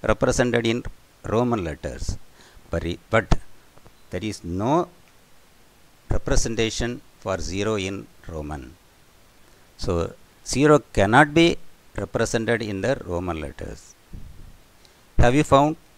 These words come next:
any new symbol for it? Okay, next. Birthday problem. Actually, this is a fact.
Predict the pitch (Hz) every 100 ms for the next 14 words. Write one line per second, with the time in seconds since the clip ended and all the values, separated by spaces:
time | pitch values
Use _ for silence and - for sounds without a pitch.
0 | _ _ - _ - 104 131 123 110 139
1 | 147 135 127 131 139 - 131 139 160 -
2 | - - - - - _ _ _ _ _
3 | _ _ _ _ - _ _ _ - -
4 | - - - 101 113 - - - - -
5 | - _ _ _ _ _ _ _ _ _
6 | - _ - _ _ _ _ _ - _
7 | _ _ _ - 131 180 180 165 - 92
8 | 76 69 - - _ - _ _ _ -
9 | _ _ - 170 170 139 123 123 143 139
10 | 120 - 92 98